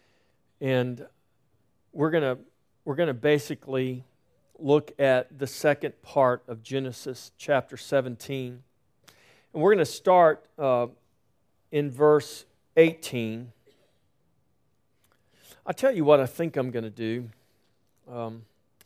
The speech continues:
I think I'm gonna begin reading in verse nine,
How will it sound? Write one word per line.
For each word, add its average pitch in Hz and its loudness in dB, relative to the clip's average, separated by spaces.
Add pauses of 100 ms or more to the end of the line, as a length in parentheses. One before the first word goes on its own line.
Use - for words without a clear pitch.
(340)
I - -20
think 359 -10
I'm 165 -6
gonna 139 -2
begin 127 -4
reading 123 -6 (1080)
in 127 -2
verse 131 -4
nine, 113 -4